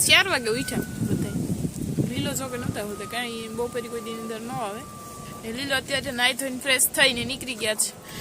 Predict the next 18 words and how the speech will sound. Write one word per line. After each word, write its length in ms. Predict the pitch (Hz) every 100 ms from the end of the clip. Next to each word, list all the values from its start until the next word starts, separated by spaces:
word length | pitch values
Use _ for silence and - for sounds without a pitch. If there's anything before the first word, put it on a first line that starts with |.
| - -
એને 120 | 240
માસીના 500 | 233 240 - 254 214 202
ઘરે. 220 | 233 254 - - - - - - - -
તો 60 | -
ન્યા 160 | 240 254
રોકાય 200 | 302 330
ને 140 | 302
પછી 180 | - 240
નાથી 240 | 220 - 214
વયા 180 | 214 214
જાય 180 | 214 220
કાલે, 180 | 226 262 -
કારણ 220 | - -
કે 60 | - -
પરમ 240 | - 320 -
દિવસે 220 | - 233 208
એને 140 | - -
હે 80 | 226